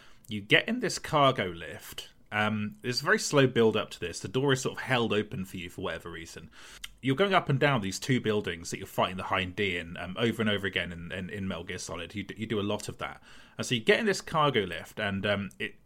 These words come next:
it's, it stops moving at a certain point, which is strange because it's a cargo lift, it's really heavy, and Snake is the only person in the cargo lift. Otacon calls you and tells you that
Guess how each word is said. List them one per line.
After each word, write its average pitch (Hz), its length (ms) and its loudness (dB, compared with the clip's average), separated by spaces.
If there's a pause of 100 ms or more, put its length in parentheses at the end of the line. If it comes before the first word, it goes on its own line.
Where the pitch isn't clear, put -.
(120)
it's, - 400 -4
it 139 140 -4
stops - 420 -2
moving 135 380 2
at 78 80 -6
a - 40 -8
certain 87 300 -6
point, 80 260 -8
which - 160 -6
is 139 60 0
strange 180 400 2
because 120 420 2
it's 101 140 -8
a - 40 -4
cargo 135 360 6
lift, 120 220 2
it's - 140 -8
really 90 160 -2
heavy, 113 580 0
and 113 220 0
Snake 120 320 0
is 98 100 -2
the 98 100 0
only 95 140 -2
person 95 360 -4
in 113 100 2
the 104 60 0
cargo 92 320 -2
lift. 90 220 -6 (680)
Otacon 143 460 2
calls 98 320 -2
you 85 260 -6
and 92 140 -6
tells 101 320 -4
you 104 60 -2
that 98 280 -2